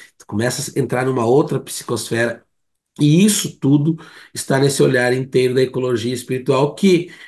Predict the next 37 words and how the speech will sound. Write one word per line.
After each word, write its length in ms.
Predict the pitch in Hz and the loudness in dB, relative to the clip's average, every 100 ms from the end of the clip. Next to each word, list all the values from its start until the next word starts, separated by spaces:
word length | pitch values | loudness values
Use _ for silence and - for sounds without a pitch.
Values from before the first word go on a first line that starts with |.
| - _ | -20 _
o 200 | 131 127 | -2 0
Boff 320 | 117 123 123 | 2 0 0
vai 140 | 135 127 | -4 -4
chamar 240 | 131 127 | -4 -6
de 80 | 131 | -6
ecologia 420 | - 131 113 131 | -2 0 2 0
profunda, 800 | - 147 143 - 156 180 180 262 _ _ _ | 2 0 0 2 4 4 2 -6 _ _ _
e 60 | 151 | -6
de 140 | 170 | -4
que 240 | 170 170 151 | -2 2 4
os 160 | 147 | 4
autores 580 | 160 156 143 135 123 113 | 2 0 2 2 2 -2
aqui, 240 | 117 - | -4 -2
o 120 | 120 113 | 0 2
Heraldo 400 | 107 123 120 107 | 0 0 0 -2
Medeiros, 460 | 107 98 131 139 | -2 0 0 0
esse 180 | 135 139 | -4 -4
livro 200 | 139 131 | -4 -2
é 20 | |
bem 140 | 135 143 | -2 -2
interessante, 600 | 147 135 117 131 120 - - - - | -2 -4 -2 -6 -6 -14 -20 -18 -4
Costa 340 | 123 113 113 | -2 0 0
Mello 420 | 104 113 107 107 - | 2 2 2 -2 0
e 80 | 120 | 2
a 60 | 110 | 2
Elis 260 | 113 120 | 2 0
Rejan-, 540 | 110 113 104 113 110 - | 0 0 0 -2 -4 -6
Regina, 520 | 107 110 113 117 110 - | 0 0 2 0 -2 -4
Rejane 480 | 117 110 139 120 - - - | -2 2 0 0 -8 -20 -8
Santana 380 | 120 107 117 | -4 -2 0
da 120 | 110 113 | 0 -2
Silva, 540 | - 175 175 131 - _ _ _ - - | 2 4 4 2 -4 _ _ _ -20 -6
disseram, 220 | 175 180 | -2 2
"Ó, 20 | |
a 40 | 143 | 2
ecologia 360 | 131 120 143 | 2 2 2
espiritual, 720 | 165 175 170 139 139 208 - | 2 0 0 0 0 0 -4